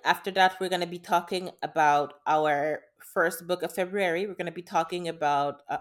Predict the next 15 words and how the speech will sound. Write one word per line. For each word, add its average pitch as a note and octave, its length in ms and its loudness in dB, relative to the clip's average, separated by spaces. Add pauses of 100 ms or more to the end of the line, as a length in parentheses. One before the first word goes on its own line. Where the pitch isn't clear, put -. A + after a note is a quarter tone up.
On E3+ 200 2
Rotation E3 760 -4
on D3+ 200 -6
the D#3 80 -10
tenth D3 340 -10 (140)
of E3 120 -8
February. E3 540 -10
That's - 220 -10
when D#3+ 180 -8
the D#3 100 -10
episode D3+ 300 -12
is D3 80 -14
gonna D3+ 160 -12
be F#3 80 -10
released. G#3 460 -10